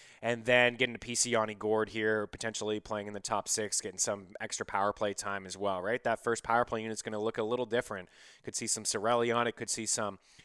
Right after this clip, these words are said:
uh, Yanni Gourde on there as well. So I don't think I really have, uh, anything else to say.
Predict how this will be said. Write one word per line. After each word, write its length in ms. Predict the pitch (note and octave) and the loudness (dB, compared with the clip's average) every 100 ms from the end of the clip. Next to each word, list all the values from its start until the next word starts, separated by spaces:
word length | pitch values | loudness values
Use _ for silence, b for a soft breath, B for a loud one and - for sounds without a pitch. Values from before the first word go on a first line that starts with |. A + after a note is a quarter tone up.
| b - | b -8
uh, 140 | F#2+ G2 | -6 0
Yanni 240 | A#2 G#2+ | 0 0
Gourde 320 | G2+ G#2+ G2+ G2 | 0 0 0 -2
on 240 | F#2+ F#2 | -6 -6
there 180 | F#2 F2 | -8 -8
as 200 | F#2 F2+ | -10 -6
well. 220 | G2 F2 | -4 -4
So 220 | - G2 - _ _ _ _ _ - | -4 -6 -6 _ _ _ _ _ 0
I 40 | |
don't 100 | E3 | 2
think 140 | F#3+ F3 | 8 8
I 60 | |
really 360 | D#3 D3+ F3+ D#3+ | 8 8 8 10
have, 280 | E3 D#3 D3+ | 10 10 8
uh, 220 | C#3+ C#3+ | 8 8
anything 380 | D3+ E3 D#3+ D#3 | 6 6 4 6
else 240 | C#3+ C#3+ | 4 6
to 60 | - | 4
say. 360 | - E3 E3 | 10 12 12